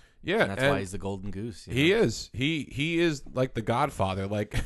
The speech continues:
Speaker 1: <laughs> when, when a lot of up-and-comers have their first interviews and they talk about how they first started in wrestling, like Randy Orton, Seth Rollins,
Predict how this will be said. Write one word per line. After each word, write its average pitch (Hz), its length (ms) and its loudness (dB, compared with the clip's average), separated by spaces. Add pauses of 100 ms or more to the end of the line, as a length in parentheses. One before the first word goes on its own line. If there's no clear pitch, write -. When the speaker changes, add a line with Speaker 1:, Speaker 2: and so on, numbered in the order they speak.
(100)
Speaker 1:
<laughs> 151 560 -8
when, 143 460 0 (420)
when 143 260 0
a 147 60 2
lot 156 240 0
of 170 160 6
up-and-comers 131 640 2
have 120 140 4
their 110 120 2
first 117 300 0
interviews 101 640 -2
and 95 160 -6
they 95 60 -4
talk 101 260 -2
about 95 220 -4
how 104 80 -2
they 98 100 -4
first 104 300 -2
started 98 260 -2
in 98 80 -8
wrestling, 98 380 -2
like 95 160 -6
Randy 95 320 -2
Orton, 95 260 -2
Seth 98 320 -4
Rollins, 98 560 -4